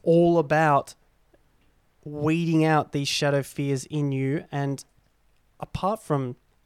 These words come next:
clarity of mind and all of those things, becoming magnetic for law of attraction purposes, manifestation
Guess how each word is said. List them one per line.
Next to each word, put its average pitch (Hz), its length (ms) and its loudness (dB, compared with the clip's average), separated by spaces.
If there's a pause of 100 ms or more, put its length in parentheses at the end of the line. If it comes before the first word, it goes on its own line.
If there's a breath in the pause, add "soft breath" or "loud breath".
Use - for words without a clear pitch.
(260)
clarity 139 460 -2
of 127 120 -4
mind 127 440 -4
and 117 240 -10 (1300)
all 147 200 0
of 135 120 -6
those 147 240 0
things, 139 280 -4 (1000 soft breath)
becoming 180 520 -6
magnetic 139 880 -4 (120)
for 139 540 -2
law 147 220 2
of 139 100 -2
attraction 151 380 -6
purposes, 135 400 -6
manifestation 135 960 -6